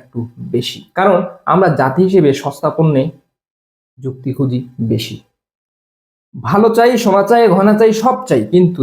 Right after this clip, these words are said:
দাম দিতে চাই না। তাই বলেই আমাদের পণ্যের মধ্যে যত সব ভেজাল, ভাই, এই ভেজালের বেরেও সলিড কিছু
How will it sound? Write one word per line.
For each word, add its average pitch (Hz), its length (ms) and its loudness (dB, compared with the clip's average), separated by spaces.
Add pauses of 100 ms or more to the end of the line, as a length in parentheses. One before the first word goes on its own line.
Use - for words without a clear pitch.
(120)
দাম 123 140 0 (100)
দিতে 131 240 -4
চাই 113 200 -2
না। 95 60 -12 (120)
তাই 160 240 4
বলেই 208 200 4 (600)
আমাদের 190 340 2 (880)
পণ্যের 180 340 2
মধ্যে 165 240 2
যত 139 120 -2 (120)
সব 147 100 -2 (120)
ভেজাল, 131 240 -2 (380)
ভাই, 143 120 -12 (180)
এই 139 60 -2 (100)
ভেজালের 214 400 4
বেরেও 196 220 4 (480)
সলিড 269 380 0
কিছু 220 160 2